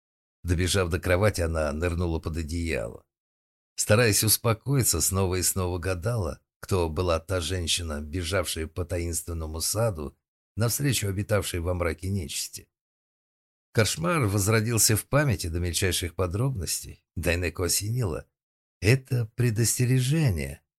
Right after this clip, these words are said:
предостережение, адресованное женщине в красном, чье имя ей пока неизвестно. Знакомая с детства тоска наполнила душу, и было невыносимо оставаться наедине с нахлынувшим одиночеством.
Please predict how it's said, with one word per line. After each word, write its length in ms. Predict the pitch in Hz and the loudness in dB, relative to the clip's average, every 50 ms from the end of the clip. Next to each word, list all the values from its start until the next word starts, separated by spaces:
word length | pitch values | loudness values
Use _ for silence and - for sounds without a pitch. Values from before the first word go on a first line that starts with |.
| _ _ - | _ _ -4
предостережение, 1120 | 101 87 82 90 80 - - 95 85 90 85 87 104 123 120 104 78 62 57 60 - _ _ _ _ _ _ _ _ - | -4 -2 -2 -2 -4 -4 -4 -4 -4 -4 -4 -2 -2 -2 -2 -2 -4 -6 -10 -12 -16 _ _ _ _ _ _ _ _ 0
адресованное 760 | - 92 80 92 98 - - 101 95 90 90 90 90 87 85 | 0 2 2 2 2 2 2 2 2 0 0 0 0 -2 -2
женщине 480 | - 95 90 85 - - 95 92 85 | -2 -2 -2 -2 -2 -2 -2 -4 -4
в 80 | 82 - | -4 -6
красном, 640 | - 98 113 123 117 - - - 80 71 67 - _ _ _ _ _ | -2 0 0 2 2 0 0 -2 -6 -8 -8 -10 _ _ _ _ _
чье 220 | - - - 92 87 | -8 -2 0 2 2
имя 280 | 85 82 80 78 78 | 2 0 -2 -4 -4
ей 140 | 80 78 73 | -4 -6 -6
пока 340 | - - 80 - 87 82 78 | -4 -6 -6 -4 -4 -4 -4
неизвестно. 760 | 78 78 80 82 82 87 87 76 - - - - - - _ _ _ _ _ _ _ _ _ _ _ _ _ _ - | -2 -4 -4 -4 -4 -4 -4 -2 -2 -2 -4 -4 -6 -20 _ _ _ _ _ _ _ _ _ _ _ _ _ _ -4
Знакомая 580 | 82 78 87 95 107 - - 190 196 175 143 123 | -2 2 4 4 2 2 2 0 2 2 2 2
с 80 | 110 | 2
детства 460 | 107 131 135 - - - - 117 110 | 4 2 2 2 2 0 0 0 0
тоска 400 | - - 113 110 - - - 117 | 2 4 4 4 4 4 4 4
наполнила 580 | 110 113 107 - 117 113 110 107 104 101 104 104 | 4 4 2 2 2 2 2 2 2 2 0 0
душу, 460 | 98 95 131 151 151 - - - 78 | 0 0 0 0 0 -2 -4 -4 -4
и 140 | 76 76 78 | -4 -2 -4
было 300 | 78 80 98 98 92 90 | -2 2 2 4 4 4
невыносимо 720 | 87 92 87 90 90 92 87 85 - 113 131 143 143 113 | 2 2 2 2 2 2 2 2 2 2 2 2 4 4
оставаться 580 | 90 - - 95 85 80 80 73 - - - 85 | 4 4 4 2 0 0 0 -2 -2 -4 -4 -2
наедине 560 | 85 85 82 80 80 87 85 78 73 65 65 | -2 -2 -2 -2 -2 -2 -2 -2 -4 -4 -4
с 100 | - - | -4 -2
нахлынувшим 680 | 92 85 80 - 90 82 76 76 73 - - 85 80 | -2 -2 -2 -2 -4 -4 -4 -4 -6 -6 -6 -4 -4
одиночеством. 840 | 80 78 78 95 92 90 82 71 - - - - - - - - - | -4 -4 -4 -4 -4 -2 -4 -4 -6 -6 -6 -6 -8 -8 -12 -16 -16